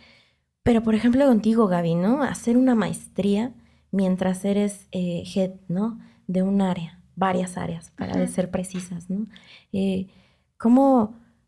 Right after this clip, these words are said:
Speaker 1: cómo fue eso para ti, no? ¿Qué, qué, qué experiencia te deja? Y sobre todo, ¿qué tan plausible es? <laughs>
Speaker 2: Pues plausible es porque sucedió,
Speaker 1: Así
Speaker 2: pero,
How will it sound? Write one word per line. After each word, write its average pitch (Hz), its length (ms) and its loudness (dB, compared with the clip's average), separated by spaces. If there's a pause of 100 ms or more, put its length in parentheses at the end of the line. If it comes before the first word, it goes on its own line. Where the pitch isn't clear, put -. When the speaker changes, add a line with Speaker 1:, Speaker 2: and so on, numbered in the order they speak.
(120)
Speaker 1:
cómo 254 260 0
fue 262 260 2
eso 330 240 -6
para 196 300 -2
ti, 240 180 2
no? 220 280 2
¿Qué, 262 520 2
qué, 254 500 -2
qué 240 100 -2
experiencia 269 680 0
te 214 220 -2
deja? 220 460 0
Y 208 100 0
sobre 190 320 -2
todo, 220 520 0 (1300)
¿qué 208 140 -8
tan 240 200 -2
plausible 226 580 -4
es? - 200 -12
<laughs> 381 1080 0 (640)
Speaker 2:
Pues 247 340 -8
plausible 302 540 -4 (200)
es 320 160 -14
porque 262 460 -12
sucedió, 190 480 -14 (300)
Speaker 1:
Así 185 140 -12
Speaker 2:
pero, 220 540 -10